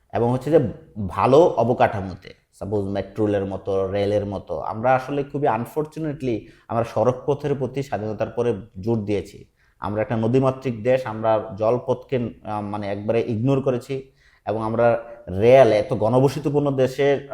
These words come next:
রেল হচ্ছে সবচেয়ে বেস্ট মিডিয়াম এবং মেট্রো হচ্ছে শহরের জন্য বেস্ট মিডিয়াম। যে মেট্রোগুলো আমাদের হওয়া উচিত ছিল নব্বইয়ের দশকে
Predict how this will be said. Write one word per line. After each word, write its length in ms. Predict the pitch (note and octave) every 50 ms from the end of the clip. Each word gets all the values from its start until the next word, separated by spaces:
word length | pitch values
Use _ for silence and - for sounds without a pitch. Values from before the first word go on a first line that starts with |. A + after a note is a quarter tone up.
| A#2 A2 G2+
রেল 460 | A2 A#2+ B2+ C3+ C#3 C#3+ C#3+ C#3+ C3+ B2+ - - - _ _ -
হচ্ছে 220 | C#3 C#3 - - C#3+
সবচেয়ে 340 | - - C#3 - C#3 A#2
বেস্ট 320 | F#2+ A2 A2 A2 - - A2
মিডিয়াম 300 | G#2 F2+ F#2 E2+ - - - - - _ _ _ _ _ _ _ _ -
এবং 400 | G2+ G#2+ A2 A2+ A#2 A#2+ A#2+ A2+
মেট্রো 400 | A2+ B2+ C#3+ C#3 - - E3 D#3
হচ্ছে 320 | C#3+ D#3 D3+ - E3 D#3
শহরের 380 | - - - A#2+ A#2+ B2 C3 B2
জন্য 180 | B2 C3 C3 B2+ B2+ - G2+
বেস্ট 260 | G2 G#2+ A2 - - -
মিডিয়াম। 280 | G#2 F#2+ G2 F#2+ F#2+ G2+
যে 100 | A2+ A#2
মেট্রোগুলো 560 | A#2+ B2+ C3 C3 - - D#3 C#3+ D3 D#3 D3+
আমাদের 220 | C#3 C#3 C3+ C#3
হওয়া 220 | B2 A#2 A#2 A#2+ A#2 - - - _ _ - -
উচিত 260 | A2+ B2 - D#3 C#3+
ছিল 140 | - - C#3
নব্বইয়ের 440 | B2+ B2 B2+ C3 B2+ C3 D3+ C#3+ C3
দশকে 380 | A2 G#2 - - F2 - -